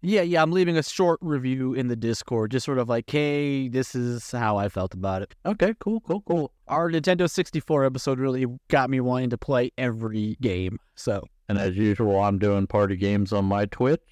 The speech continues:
Speaker 2: so come check me out there. Uh, check out the other podcast, the Super Nintendo Dorks, uh, where we review I G N's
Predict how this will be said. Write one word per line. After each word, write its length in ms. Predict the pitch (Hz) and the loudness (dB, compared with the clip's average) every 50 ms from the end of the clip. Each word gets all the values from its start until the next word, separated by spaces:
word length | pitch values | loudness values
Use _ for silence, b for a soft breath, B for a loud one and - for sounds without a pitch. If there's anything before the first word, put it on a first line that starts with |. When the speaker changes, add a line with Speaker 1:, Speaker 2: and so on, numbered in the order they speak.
| _ _ - | _ _ -10
Speaker 2:
so 500 | - - 85 82 80 78 78 78 78 - _ _ _ _ _ - | -6 -2 0 0 0 -2 -4 -6 -8 -10 _ _ _ _ _ -6
come 140 | 85 82 | -4 -2
check 240 | 80 - 92 - - | -2 -2 -2 -2 -2
me 100 | 90 90 | -2 0
out 220 | 90 90 90 85 - | 0 0 -2 -2 -4
there. 480 | - 92 98 117 143 170 180 180 - _ _ _ - | -2 0 0 0 0 -2 -4 -6 -10 _ _ _ -6
Uh, 240 | - 87 85 85 82 | -4 -2 -2 -2 -2
check 240 | - - 92 - | -2 -2 -2 0
out 140 | 92 87 - | 0 0 0
the 100 | - 87 | 0 0
other 160 | 87 85 85 | 0 0 0
podcast, 680 | 78 - - 90 90 85 - - 95 92 98 101 - - | -2 0 0 0 0 0 -2 -2 -2 0 0 -2 -4 -4
the 200 | - 92 85 80 | -2 -2 0 -2
Super 300 | - - 101 87 - 92 | -2 -2 -2 -2 0 0
Nintendo 420 | 85 90 87 82 - 98 95 92 | 0 0 0 0 0 0 0 2
Dorks, 600 | 90 101 104 117 143 160 - _ - - - - 87 87 | 2 2 2 2 2 0 -2 _ -14 -12 -6 -4 -2 -2
uh, 140 | 85 82 | 0 -2
where 220 | 80 78 85 85 82 | -2 -2 -2 -2 0
we 180 | 82 87 85 | 0 0 0
review 640 | 82 80 85 85 80 92 90 90 87 87 85 85 82 | 0 -2 -2 -2 -2 0 0 0 0 0 0 -2 0
I 160 | 87 90 87 | 0 -2 -2
G 180 | - - 90 90 | -2 -2 -2 -2
N's 420 | 90 90 87 87 82 - - - | -2 -2 -2 -4 -6 -8 -12 -20